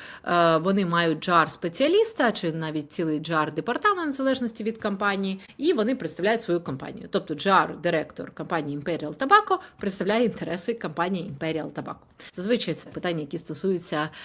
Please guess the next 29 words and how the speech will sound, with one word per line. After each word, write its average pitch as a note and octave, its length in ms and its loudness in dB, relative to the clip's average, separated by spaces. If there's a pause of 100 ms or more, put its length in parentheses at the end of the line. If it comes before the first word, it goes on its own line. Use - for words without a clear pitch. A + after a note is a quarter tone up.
(160)
ем, D3 680 -2
податку, F3+ 460 -2
е, D3+ 440 -2
специфічного E3+ 800 -4
і F3+ 180 -4
адвалорного. G#3 800 0 (320)
Е, D#3 300 -2
це E3+ 120 -4
у D#3+ 80 -2
них D3+ 160 -6
вічні F#3 300 -6
питання, D#3+ 540 -4 (120)
е, D3+ 300 -2
лобіювання, D#3 640 -2
якими D3 320 -6
вони D3 260 -6
займаються. C#3+ 600 -6
Ну F#4+ 60 2
і D#4+ 40 2
так G3 140 2
далі, G3+ 200 6
і G3 40 4
так C#3+ 160 -2
далі. - 220 -8
Логіку G3 420 0
ви F3 120 -2
зрозуміли. D#3+ 560 -6
Неочевидні, A3 1040 4
е, D3 120 -4